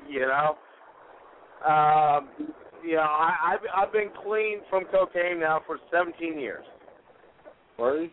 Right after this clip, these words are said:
Speaker 2: Jesus.
Speaker 1: You know, and the, the thing is,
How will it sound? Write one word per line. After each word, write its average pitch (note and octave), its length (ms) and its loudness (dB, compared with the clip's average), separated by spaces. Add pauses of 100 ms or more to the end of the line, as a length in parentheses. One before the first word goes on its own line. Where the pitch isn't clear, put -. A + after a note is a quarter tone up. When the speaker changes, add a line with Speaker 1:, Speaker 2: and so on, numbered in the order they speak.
Speaker 2:
Jesus. C3+ 300 -4
Speaker 1:
You D3+ 140 4
know, D#3+ 300 -4 (1160)
and D#3+ 580 4 (840)
the, F3 200 4 (120)
the E3+ 140 0 (140)
thing A3+ 280 0
is, F#3 460 2